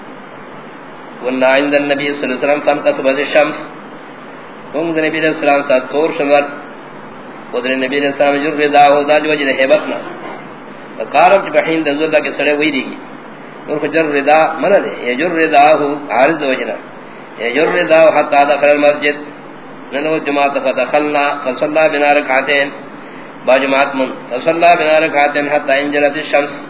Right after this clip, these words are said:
فقال ان الشمس والقمر لا ينكسفان لموت احد۔ چونکہ یہ خیال دا چلی موت ابراہیم دے قسم کی رس روایت راضی۔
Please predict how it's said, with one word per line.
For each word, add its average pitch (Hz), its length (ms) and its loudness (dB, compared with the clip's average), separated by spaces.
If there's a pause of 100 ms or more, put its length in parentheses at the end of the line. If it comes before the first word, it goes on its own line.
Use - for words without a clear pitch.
(160)
فقال 139 420 2
ان 147 120 -2
الشمس 147 320 -2
والقمر 143 440 2
لا 147 140 4
ينكسفان 135 560 0
لموت 156 280 0
احد۔ 139 220 2 (920)
چونکہ 156 220 -2
یہ 156 300 0
خیال 185 260 6
دا 208 60 6
چلی 165 280 2
موت 151 220 0
ابراہیم 139 400 2
دے 202 200 0
قسم 175 300 -2
کی 143 360 -2
رس 160 200 -4
روایت 151 260 4
راضی۔ 147 240 2